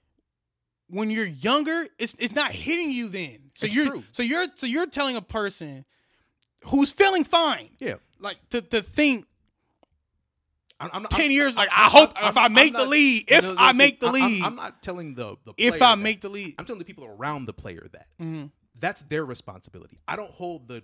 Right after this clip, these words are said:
Speaker 2: the teenager accountable for that.
Speaker 1: Right.
Speaker 2: I'm holding the people around you accountable. If you truly think they've got that opportunity,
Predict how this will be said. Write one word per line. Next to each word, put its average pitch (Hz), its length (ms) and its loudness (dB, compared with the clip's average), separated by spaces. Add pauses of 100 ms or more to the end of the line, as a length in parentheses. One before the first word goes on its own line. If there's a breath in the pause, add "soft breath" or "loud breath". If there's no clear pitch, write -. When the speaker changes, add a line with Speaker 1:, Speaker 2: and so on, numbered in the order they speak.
Speaker 2:
the 120 80 -18
teenager 113 600 -20 (140)
accountable 113 360 -14
for - 100 -20
that. - 140 -20 (120)
Speaker 1:
Right. 139 260 -12 (320)
Speaker 2:
I'm 135 160 -14 (260)
holding 156 220 -6
the 123 60 -18
people 123 380 -16
around 139 280 -10
you 104 80 -14
accountable. 98 440 -20
If - 240 -6
you 190 100 -20
truly 220 360 -18
think 170 240 -16
they've 127 200 -12
got 139 280 -14
that 131 200 -14
opportunity, 170 720 -18